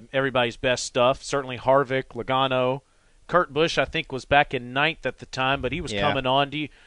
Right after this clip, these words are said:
Speaker 1: who do you
Speaker 2: I, I
Speaker 1: think
Speaker 2: don't
Speaker 1: would, who do you think would have the best chance to pass the eighty-eight?
Speaker 2: Uh, I don't, honestly, the way, as long as it went green, I don't, I feel like we were all where we needed to be running. I do.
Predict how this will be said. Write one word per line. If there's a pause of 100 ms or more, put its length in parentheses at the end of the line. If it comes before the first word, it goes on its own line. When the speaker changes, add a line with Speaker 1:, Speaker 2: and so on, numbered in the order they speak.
(120)
Speaker 1:
who
do
you
Speaker 2:
I,
I
Speaker 1:
think
Speaker 2:
don't
Speaker 1:
would, (160)
who
do
you
think
would
have
the
best
chance
to
pass
the
eighty-eight? (1080)
Speaker 2:
Uh, (100)
I
don't, (380)
honestly,
the
way,
as
long
as
it
went
green,
I
don't, (100)
I
feel
like
we
were
all
where
we
needed
to
be
running. (320)
I
do.